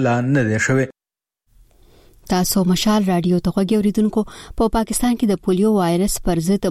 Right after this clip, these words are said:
Speaker 2: ماشومانو ته د واکسین ورکولو مهم نن په څلورمه ورځ هم دوام لري. په ټول هیواد کې تر دوه نیم لکو زیات کارکونکي په دې، آ، مهم کې برخه اخلي چې پکې یو هم، آ،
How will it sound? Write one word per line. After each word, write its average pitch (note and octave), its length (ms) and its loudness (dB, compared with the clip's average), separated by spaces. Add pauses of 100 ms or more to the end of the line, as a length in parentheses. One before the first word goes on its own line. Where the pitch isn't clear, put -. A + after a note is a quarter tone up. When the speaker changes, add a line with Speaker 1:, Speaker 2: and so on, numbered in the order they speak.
Speaker 2:
ماشومانو F#3+ 520 0
ته G3 140 0
د F3 100 2
واکسین E3+ 380 0
ورکولو F3 500 2
مهم G3 260 2 (140)
نن F#3 180 0
په F3+ 120 -4
څلورمه F3+ 420 2
ورځ E3+ 260 -2
هم E3+ 160 2
دوام E3 320 2
لري. D#3+ 160 -2 (560)
په G#3 220 0
ټول A#3+ 240 2
هیواد F#3 420 0
کې G#3 300 -2
تر F3 260 2
دوه F3+ 160 4
نیم G#3 220 2
لکو E3+ 260 -2
زیات F#3+ 320 -2
کارکونکي F#3 560 0
په E3+ 240 -2
دې، F3 320 2
آ، D#3+ 180 -2 (140)
مهم F3+ 200 2
کې F3 120 -4 (100)
برخه F#3+ 300 -2
اخلي G#3 180 0
چې - 220 -4
پکې G#3+ 260 -2 (760)
یو A3 120 0 (140)
هم، G#3+ 200 2 (220)
آ، - 20 2